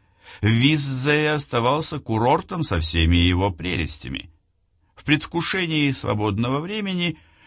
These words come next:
Отто привез туда Сюзан. Он поселил ее в пансионе "Альпийский цветок" на берегу озера, около устья Зельбаха.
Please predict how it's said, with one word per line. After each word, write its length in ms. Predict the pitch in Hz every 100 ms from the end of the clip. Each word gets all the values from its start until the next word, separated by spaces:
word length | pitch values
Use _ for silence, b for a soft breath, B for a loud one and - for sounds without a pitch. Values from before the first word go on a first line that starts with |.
| B B -
Отто 460 | 190 196 _ 180
привез 520 | 147 127 110 120 143
туда 460 | - - 80 87 110
Сюзан. 760 | - - 104 80 73 69 64 82 _ _ _ _ _ -
Он 160 | 196
поселил 520 | 175 185 156 160 175 160
ее 160 | 147
в 60 | 135
пансионе 760 | 131 117 - 131 135 127 123 -
"Альпийский 680 | 104 90 123 120 - 123
цветок" 760 | 113 - 135 131 - 80 - - _ _ _ _ _
на 140 | 85 90
берегу 540 | 87 87 82 80 69
озера, 540 | 107 139 147 147 151 139 b b b b _
около 440 | 143 160 180 160
устья 600 | 110 92 107 - - 107
Зельбаха. 840 | 76 76 78 76 69 67 - 78